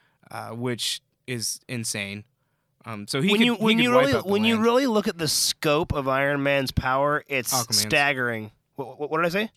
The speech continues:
Speaker 1: Iron Man.
Speaker 2: I said Iron Man?
Speaker 1: Yeah, yeah.
Speaker 2: <laughs> I never even think about Iron
Speaker 1: I
Speaker 2: Man.
Speaker 1: know.
Speaker 2: He's one of my least favorite superheroes
Speaker 1: <laughs>
Speaker 2: at that level of popularity.
Speaker 1: Yeah.
Speaker 2: Um, no,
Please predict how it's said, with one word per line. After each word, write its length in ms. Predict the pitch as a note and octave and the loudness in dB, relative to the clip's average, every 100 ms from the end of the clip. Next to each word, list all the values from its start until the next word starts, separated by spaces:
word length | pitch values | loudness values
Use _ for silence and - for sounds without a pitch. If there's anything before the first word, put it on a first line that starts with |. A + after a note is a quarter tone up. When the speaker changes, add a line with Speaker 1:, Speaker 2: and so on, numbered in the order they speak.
| - | -8
Speaker 1:
Iron 180 | A#2+ G#2+ | -8 -6
Man. 160 | G#2+ - | -10 -6
Speaker 2:
I 80 | - | 0
said 140 | G3 C4+ | 4 8
Iron 280 | F#3+ G#3+ | 8 8
Man? 180 | A3+ B3 | 6 4
Speaker 1:
Yeah, 160 | C#4+ B2+ | 2 0
yeah. 680 | B2 D#3+ C4 A#3 A#3 - D#3+ A3 | 0 8 8 10 6 2 -4 -6
Speaker 2:
<laughs> 100 | - | -2
I 80 | F3+ | 0
never 300 | G#3+ G3 F#3+ | 0 0 -2
even 180 | E3+ | -2
think 220 | D#3 F#3+ G#3+ | -4 -4 -2
about 200 | C#3 G#2+ | -2 -2
Iron 240 | G2+ G2+ | -4 -4
Speaker 1:
I 120 | C3 | -2
Speaker 2:
Man. 80 | C3+ | -2
Speaker 1:
know. 200 | D#3 C3+ | -2 -2
Speaker 2:
He's 180 | B2 C#3+ | -2 0
one 100 | E3+ | 2
of 60 | E3 | 0
my 80 | |
least 240 | C#3+ D#3 - | 0 -2 -6
favorite 200 | D3 - | -8 -8
superheroes 1000 | D#3 C3+ A#2+ G#2 G#2 A#3 F3 C3+ F#3+ C3+ | -10 -6 -6 -8 -8 -6 -6 -6 -6 -4
Speaker 1:
<laughs> 40 | E3+ | 2
Speaker 2:
at 180 | E3+ | 2
that 200 | D#3 D#3 | 4 2
level 300 | D3 D3 C#3 | 2 2 2
of 220 | B2+ A#2 - | 0 -2 -4
popularity. 520 | A#2+ A2 G#2+ G#2 G2+ | -8 -6 -8 -8 -6
Speaker 1:
Yeah. 240 | C#3 A2+ G2 - | -6 -6 -8 -8
Speaker 2:
Um, 360 | - F3 F3 D#3 | 0 2 2 2
no, 240 | G3+ D#3+ | 2 0